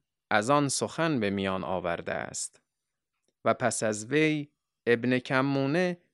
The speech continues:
که یکی از شارحین کتب اوست، در بعضی از مصنفاتش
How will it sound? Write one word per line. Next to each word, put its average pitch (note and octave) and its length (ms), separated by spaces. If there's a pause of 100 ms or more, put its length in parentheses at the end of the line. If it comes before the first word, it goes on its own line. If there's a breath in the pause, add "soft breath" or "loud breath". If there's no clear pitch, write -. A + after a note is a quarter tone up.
(340)
که C3+ 100
یکی D3+ 380
از A2 180
شارحین B2 720
کتب G2+ 320
اوست، C3+ 600 (720)
در B2 200
بعضی B2+ 460
از G#2 200
مصنفاتش A2+ 1040